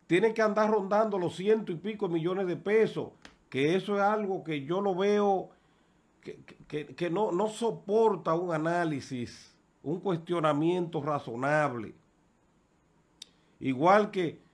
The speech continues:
que gastarse cincuenta, setenta y cinco millones de pesos para ser diputado. ¿A qué diablo usted va a gastar setenta y cinco millones de pesos ahí a ser diputado? A menos que usted sea narco,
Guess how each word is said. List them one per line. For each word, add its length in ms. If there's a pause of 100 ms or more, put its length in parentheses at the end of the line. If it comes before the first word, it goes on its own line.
(340)
que 220
gastarse 560
cincuenta, 480
setenta 320
y 20
cinco 240
millones 300
de 80
pesos 220
para 160
ser 160
diputado. 920 (560)
¿A 140
qué 180
diablo 640
usted 220
va 80
a 40
gastar 280
setenta 320
y 20
cinco 260
millones 300
de 80
pesos 340
ahí 140
a 80
ser 160
diputado? 720
A 100
menos 640 (460)
que 80
usted 300
sea 240
narco, 720